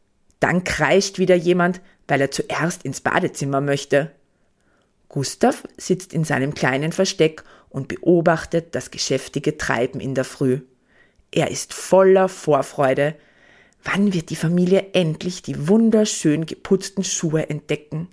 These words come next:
Mama treibt immer wieder alle an. „Nicht trödeln, die Schule wartet nicht.“ „Mira, hör auf zu malen, wir haben jetzt in der Früh keine Zeit.“ „Theo,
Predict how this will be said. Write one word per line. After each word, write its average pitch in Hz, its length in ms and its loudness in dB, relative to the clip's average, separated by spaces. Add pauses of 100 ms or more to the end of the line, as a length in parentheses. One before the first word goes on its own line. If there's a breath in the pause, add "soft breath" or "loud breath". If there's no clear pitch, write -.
(720)
Mama 165 500 2
treibt - 640 -4
immer 220 360 4
wieder 151 320 0
alle 131 260 0
an. 123 220 -4 (600 soft breath)
„Nicht - 500 0
trödeln, 156 560 4
die 208 100 -4
Schule 233 400 4
wartet 165 420 -2
nicht.“ - 380 -10 (720 soft breath)
„Mira, 180 640 4 (120)
hör - 260 0
auf 185 240 0
zu 233 120 2
malen, 175 520 4
wir 190 160 4
haben 196 240 0
jetzt 226 240 -4
in 233 100 2
der 247 100 4
Früh 240 220 0
keine 254 360 -2
Zeit.“ 180 520 -2 (920 soft breath)
„Theo, 143 420 4